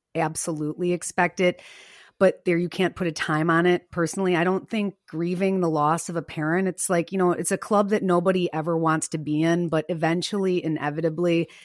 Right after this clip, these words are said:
everybody becomes a part of it, and it becomes a part of your, like, process and continued living as a person, and just to be kind and patient with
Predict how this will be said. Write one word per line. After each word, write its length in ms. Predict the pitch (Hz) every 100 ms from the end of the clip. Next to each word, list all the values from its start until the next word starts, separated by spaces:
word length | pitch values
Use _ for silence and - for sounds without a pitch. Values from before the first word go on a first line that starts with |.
| - _ _ _ -
everybody 520 | 170 170 151 156 151
becomes 440 | 156 156 170 165
a 80 | 151
part 280 | - 139 143
of 100 | 160
it, 220 | 190 190 - - -
and 140 | 165
it 140 | 170 -
becomes 480 | 165 - 170 175
a 60 | 175
part 460 | - - 156 170 - -
of 220 | 180 160
your, 640 | 156 165 170 185 196 202 - _ _ _ _ _ _
like, 280 | 165 180 170 -
process 640 | - 180 208 - 214 202
and 260 | - 180 165
continued 480 | 175 175 196 196 165
living 340 | 160 180 180
as 120 | 170
a 40 | 147
person, 640 | - 151 151 - 214 220 - - - _
and 80 | 208
just 140 | 220
to 80 | 226
be 100 | 240
kind 540 | - 156 196 226 190 -
and 220 | 185 175
patient 600 | - - 180 - 185 143 - -
with 220 | 151